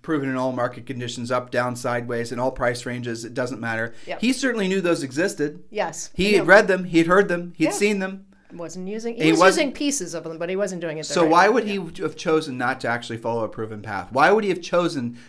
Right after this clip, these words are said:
Speaker 1: to basically hack together some, you know,
Speaker 2: Thought he could do it better, maybe being a little lazy, maybe believed in his role play partner knew what they were doing. You know, a combination of all of these
Speaker 1: But
Speaker 2: things.
Speaker 1: in addition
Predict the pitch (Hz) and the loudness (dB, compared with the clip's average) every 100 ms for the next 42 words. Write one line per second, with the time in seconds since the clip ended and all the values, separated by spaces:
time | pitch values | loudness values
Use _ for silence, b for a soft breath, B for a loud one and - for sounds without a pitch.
0 | - 143 139 - 127 120 143 135 - 127 | -6 -2 -2 -2 -6 0 0 0 -6 -6
1 | 131 123 120 135 120 117 b b b - | -4 -4 -8 -8 -8 -10 b b b -10
2 | 131 117 220 220 220 208 202 208 202 190 | -6 0 2 0 -4 -6 -6 -4 0 0
3 | 202 202 196 190 190 170 170 180 180 175 | 0 -2 -4 -8 -10 -10 -8 -8 -8 -6
4 | 170 160 202 240 233 226 202 190 180 170 | -6 -4 0 0 0 -4 -2 -4 -4 -4
5 | 180 180 170 160 170 240 247 240 226 233 | -6 -6 -8 -8 -4 -2 0 -2 0 -2
6 | 214 220 220 208 208 202 202 202 196 196 | -2 -6 -6 -6 -6 -6 -4 -4 -4 -8
7 | b b b b b b 247 269 - 247 | b b b b b b -2 0 2 0
8 | 247 285 277 285 294 226 190 165 147 - | 2 2 2 0 0 -4 -4 -6 -8 -14
9 | - - 175 175 - 143 143 269 | -4 4 6 4 0 2 6 8